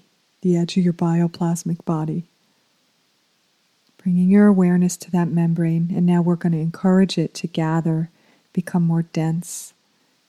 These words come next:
a little more closed. We're gonna start to pull in our frequencies, pulling in the bubble. Bring our attention to the skin,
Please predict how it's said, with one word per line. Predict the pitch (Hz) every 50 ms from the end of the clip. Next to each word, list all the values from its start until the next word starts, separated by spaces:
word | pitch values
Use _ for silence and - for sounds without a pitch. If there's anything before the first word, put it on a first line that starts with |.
| _ -
a | 190
little | 180 175 175 165
more | 165 165 160 160 -
closed. | - - - 175 165 160 160 165 165 165 170 165 - - - - - _ _ _ _ _ _ _ _ _ _ _ _ _ _ _ _ _ -
We're | 190 180
gonna | 185 175 170
start | - - - 190 180 180
to | - 175
pull | - - - - 208 196 190
in | 190 180 175 175
our | 170 165 165
frequencies, | - - - 175 170 - - 170 165 - - - 170 170 165 165 - - - - - _ _ _ _ _ _ _ _ _ _ _ _ _ _ _ _ _ _ _ _ _ _ _ _ _ _ _ _ _ _ _ _ _
pulling | - - 233 220 208 196 185 175
in | 175 170 170
the | 170
bubble. | 165 - 170 165 165 - 160 160 160 160 - _ _ _ _ _ _ _ _ _ _ _ _ _ _ _ _ _ _ _ _ _ _ _ _ _ _ _ _ _ _ _ _ _ _ _ _ _ _ _ _ _ _ _ _ _ _ _ _ _ _ _ _ _ _ _ _
Bring | _ 185 180 175 175
our | 175
attention | 175 170 - - 185 175 170 - - 175
to | 165 180 170
the | 170
skin, | 165 - - - - - 185 180 175 175 180 185 180